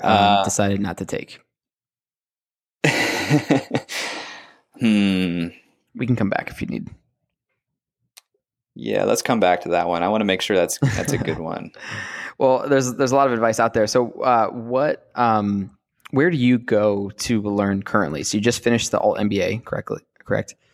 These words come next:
Speaker 1: Um,
Speaker 2: Mm-hmm.
Speaker 1: where are you currently going to,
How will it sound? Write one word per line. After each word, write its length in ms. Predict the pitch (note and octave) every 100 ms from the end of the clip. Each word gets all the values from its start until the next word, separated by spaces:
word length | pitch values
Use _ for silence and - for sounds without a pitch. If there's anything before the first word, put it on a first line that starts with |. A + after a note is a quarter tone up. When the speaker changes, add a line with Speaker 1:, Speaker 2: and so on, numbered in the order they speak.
| _ _ _
Speaker 1:
Um, 440 | G#2 G#2 G2 G2
Speaker 2:
Mm-hmm. 720 | G2 G2+ G#2 _ _ _ - B2
Speaker 1:
where 220 | C3+ D#3+
are 40 |
you 180 | C#3+ A#2+
currently 500 | - B2+ A#2 A#2 A2
going 640 | G#2 G#2+ G2+ G2 F#2+ G2 -
to, 580 | - A2 G2 G2 G2